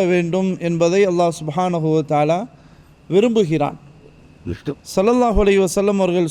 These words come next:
சொன்னார்கள், "லா அஹத அஹப்பு இலைஹி அல் மிதுஹ மினல்லாஹ், ஃபலிதாலிக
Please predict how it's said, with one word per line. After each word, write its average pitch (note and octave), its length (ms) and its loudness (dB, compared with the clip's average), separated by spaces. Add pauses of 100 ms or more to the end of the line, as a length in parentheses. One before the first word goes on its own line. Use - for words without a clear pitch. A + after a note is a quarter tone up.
சொன்னார்கள், F3 560 0 (1200)
"லா G3 120 4 (200)
அஹத A3+ 300 -2 (260)
அஹப்பு G#3 380 -4 (140)
இலைஹி G3 400 0 (100)
அல் F3 120 0 (100)
மிதுஹ G#3+ 280 0 (280)
மினல்லாஹ், F3 580 -2 (960)
ஃபலிதாலிக G#3+ 680 0